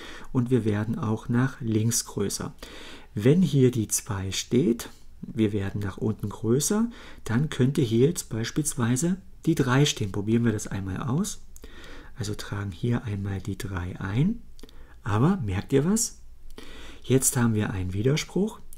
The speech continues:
Wir müssen nämlich von dieser Zahl aus größer werden.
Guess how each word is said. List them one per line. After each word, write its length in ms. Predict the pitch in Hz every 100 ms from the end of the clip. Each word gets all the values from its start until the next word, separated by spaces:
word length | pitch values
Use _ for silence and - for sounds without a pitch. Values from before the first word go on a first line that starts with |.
| - - - - - - -
Wir 440 | 110 113 117 120
müssen 380 | 117 123 143 165
nämlich 360 | 135 135 135 139
von 360 | - 101 98 98
dieser 380 | 131 175 190
Zahl 420 | 185 - 135 143 -
aus 480 | 135 147 147 - -
größer 600 | - 120 139 151 123 98
werden. 400 | 98 95 98